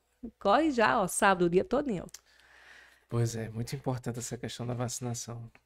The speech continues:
Speaker 2: É fundamental porque a gente viu, de fato, que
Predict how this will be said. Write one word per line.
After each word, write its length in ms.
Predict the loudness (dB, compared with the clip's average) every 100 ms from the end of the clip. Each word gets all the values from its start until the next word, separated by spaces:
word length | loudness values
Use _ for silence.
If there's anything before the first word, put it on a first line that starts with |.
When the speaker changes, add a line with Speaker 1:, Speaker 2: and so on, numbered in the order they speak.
| _
Speaker 2:
É 600 | -12 -10 -8 -8 -10 -12 -14
fundamental 720 | -10 -4 -2 -2 -4 -4 -8
porque 200 | -6 -10
a 40 |
gente 260 | -8 -8 -8
viu, 180 | -6 -6
de 140 | -8
fato, 360 | -8 -6 -6
que 80 | -6